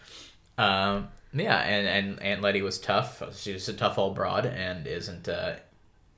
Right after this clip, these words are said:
that look on Kristen's face that the listeners don't get to see. Um, but she gets thrown across the room, is not injured or really even fazed by this, and she doesn't, like, go chase after this woman. She's just like,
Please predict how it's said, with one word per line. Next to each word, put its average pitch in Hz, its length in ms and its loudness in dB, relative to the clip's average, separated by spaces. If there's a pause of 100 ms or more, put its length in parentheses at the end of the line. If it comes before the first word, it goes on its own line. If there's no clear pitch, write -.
(500)
that 98 220 -2
look 110 220 0
on 92 140 -6
Kristen's 92 420 -6
face 87 260 -2
that - 140 -6
the 85 100 -6
listeners - 440 -4
don't 85 220 -6
get - 120 -8
to 82 80 -8
see. 113 280 0 (560)
Um, 92 360 0 (220)
but 107 220 0
she 107 100 0
gets 101 160 0
thrown 104 160 2
across 104 320 2
the 113 80 2
room, 104 280 0
is 143 180 6
not 139 180 4
injured 107 420 4
or 98 240 2
really 107 300 4
even 104 160 -2
fazed 101 340 4
by 95 160 4
this, 92 360 -2
and 95 120 -8
she 95 120 -6
doesn't, - 280 -4
like, 92 220 -2
go 101 180 2
chase 95 320 -2
after 92 240 -2
this 90 200 -4
woman. 95 240 -6
She's 90 200 -8
just 92 200 -4
like, - 260 -6